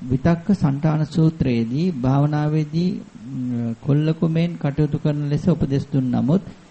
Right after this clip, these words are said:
නිමිත්ත සූත්‍රයේදී එය එන අරමුණ දෙස බලමින් සිටිනට උපදෙස් දුන්සේක. විතක්ක සන්තාන සූත්‍රයේ ශ්‍රවණය කළ අපට එය මහා ජවයක් විය. නමුත් නිමිත්ත සූත්‍රය ඇසු විට එසේ උපේක්ෂා සහගත වීමේදී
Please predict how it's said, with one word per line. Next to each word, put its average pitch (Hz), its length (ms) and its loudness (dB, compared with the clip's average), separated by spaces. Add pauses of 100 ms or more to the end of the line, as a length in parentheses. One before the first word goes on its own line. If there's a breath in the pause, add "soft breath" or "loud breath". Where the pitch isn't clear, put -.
(160 loud breath)
නිමිත්ත 175 320 2
සූත්‍රයේදී 160 880 2
එය 139 160 0 (160)
එන 143 160 0
අරමුණ 147 420 2
දෙස 135 220 2
බලමින් 135 460 2
සිටිනට 143 440 0
උපදෙස් 143 380 0
දුන්සේක. 143 500 0 (1400 loud breath)
විතක්ක 180 380 4
සන්තාන 175 480 8
සූත්‍රයේ 165 460 6
ශ්‍රවණය 151 440 4
කළ 147 220 4
අපට 123 360 2 (260)
එය 139 160 2
මහා 135 380 4
ජවයක් 135 460 4
විය. 110 220 0 (540 soft breath)
නමුත් 156 280 6
නිමිත්ත 160 380 4
සූත්‍රය 160 420 4
ඇසු 139 260 4
විට 139 220 4
එසේ 139 380 4
උපේක්ෂා 147 520 2
සහගත 139 440 2
වීමේදී 127 640 2